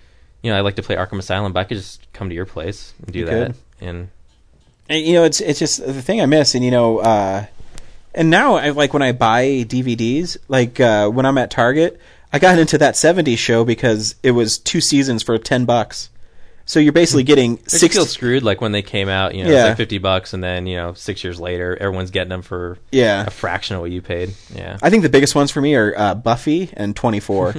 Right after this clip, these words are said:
Speaker 1: <laughs>
Speaker 2: because when Buffy first came out on D V D, they're seven discs long, and they used to make the sets so nice. They used to come with a
Speaker 1: Fold out,
Speaker 2: both a,
Speaker 1: artwork.
Speaker 2: a book,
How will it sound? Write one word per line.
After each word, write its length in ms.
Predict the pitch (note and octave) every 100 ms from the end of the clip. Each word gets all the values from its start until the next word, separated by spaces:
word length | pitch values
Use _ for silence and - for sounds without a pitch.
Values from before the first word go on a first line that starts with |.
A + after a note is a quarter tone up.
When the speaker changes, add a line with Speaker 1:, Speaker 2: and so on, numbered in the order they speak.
| - -
Speaker 1:
<laughs> 200 | - -
Speaker 2:
because 260 | - C3+ B2+
when 80 | A#2+
Buffy 260 | C3+ D#3+
first 220 | D3+ D#3
came 140 | B2+ A2
out 140 | A2
on 100 | B2+
D 120 | B2+
V 140 | C3 C3+
D, 180 | C3+ C#3
they're 240 | G#2 G2+ - _ _ -
seven 460 | - - E3+ F3 A#2+
discs 340 | A#2+ - -
long, 300 | G#2+ G2 G2 - - -
and 100 | D3+
they 60 | E3+
used 160 | G3+
to 60 | D3
make 180 | B2+ -
the 140 | A#2
sets 300 | - A#2+ G2
so 280 | - - B2
nice. 280 | A2 G2+ G2+
They 40 |
used 140 | C3 C#3
to 80 | -
come 100 | B2+
with 100 | A2
a 40 |
Speaker 1:
Fold 300 | G#2 F#2+ F#2+
out, 560 | F#2+ F#2+ F#2+ F#2+ - -
Speaker 2:
both 240 | D#3 B2+
a, 40 | G2+
Speaker 1:
artwork. 380 | F#2+ G2+ G2+
Speaker 2:
a 60 | A#2+
book, 500 | A2+ - B2+ C3+ -